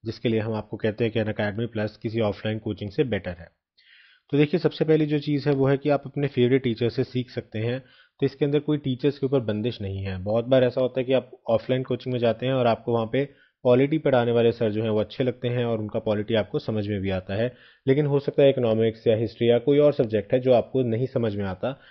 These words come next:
या आप उन टीचर से नहीं समझना चाहते, किसी और टीचर से पढ़ना चाहते हैं, तो उस केस में आपको एक्स्ट्रा खर्चा करना पड़ता है, कहीं और जाना पड़ता है। लेकिन Unacademy Plus में ऐसा नहीं है,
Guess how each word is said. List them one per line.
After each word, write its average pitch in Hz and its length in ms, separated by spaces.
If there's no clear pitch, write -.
या 117 140
आप 123 140
उन 131 160
टीचर 127 540
से 139 180
नहीं 117 260
समझना 104 360
चाहते, 101 240
किसी 139 260
और 117 120
टीचर 117 220
से - 120
पढ़ना 98 320
चाहते 90 280
हैं, 85 160
तो 160 80
उस 156 100
केस 156 260
में 156 60
आपको 147 220
एक्स्ट्रा 139 280
खर्चा 135 300
करना 127 300
पड़ता 123 240
है, 120 60
कहीं 120 220
और 113 180
जाना 110 220
पड़ता 101 300
है। 120 60
लेकिन 120 380
Unacademy 123 420
Plus 113 180
में 110 100
ऐसा 104 180
नहीं 104 280
है, 123 240